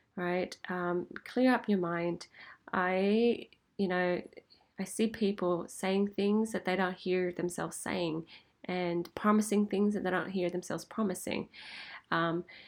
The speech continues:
so, you know, sometimes it's just blah, blah, blah, right? So this here helps you think things through, speak clearly, speak what you really mean, and, um, don't speak <laughs> unless you need to, right? Um,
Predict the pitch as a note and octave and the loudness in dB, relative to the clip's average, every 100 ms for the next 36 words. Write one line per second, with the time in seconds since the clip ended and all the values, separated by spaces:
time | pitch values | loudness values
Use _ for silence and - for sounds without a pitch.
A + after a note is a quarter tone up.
0 | - - F#3 F3 F3 E3 - F#3 G3 G3+ | -18 -6 0 2 2 0 0 0 0 0
1 | G#3 A3 G#3+ F3 F3 - F#3 G#3 G3 E3 | 0 0 0 -2 -2 0 2 4 4 2
2 | F3+ G3 D#3+ - - - - F3 F#3+ - | 4 4 2 -4 -16 -12 -2 0 0 -2
3 | - - _ - G3+ G3+ B3+ C#4 A3 F#3+ | -12 -20 _ -6 -2 2 2 2 4 4
4 | G3 G3+ - - F#3 - - B3 A#3+ - | 4 2 -2 -4 -6 -2 0 0 0 -2
5 | F3+ F3+ - - E3+ E3+ F3 G3+ - - | 0 -2 -8 -2 2 4 2 -2 -8 2
6 | B3+ B3+ - - E3+ E3 E3 E3 - - | 2 2 -6 -2 0 2 2 -2 -4 -12
7 | - - - - B3+ C4 - - F3 D#3+ | -20 -20 -16 0 4 4 2 2 2 2
8 | F3 G3 F3 E3+ F#3 G#3 A3+ A#3+ - _ | 4 4 2 2 4 4 4 0 -4 _
9 | - G3 G3+ G#3 G3+ - F#3+ F#3+ F#3+ E3+ | -4 0 2 4 2 0 -2 0 0 -2
10 | G3 C4+ - A3 - - - - B3+ B3 | 0 -2 2 2 2 0 -4 6 12 12
11 | G#3+ G#3+ G3 G#3 - G#3+ F#3+ B3 F3 - | 12 10 8 6 6 6 6 4 4 6
12 | E3 G#3+ - - - - - - F#3 F3 | 6 6 2 -10 -12 -10 -6 0 4 4
13 | F3 | 2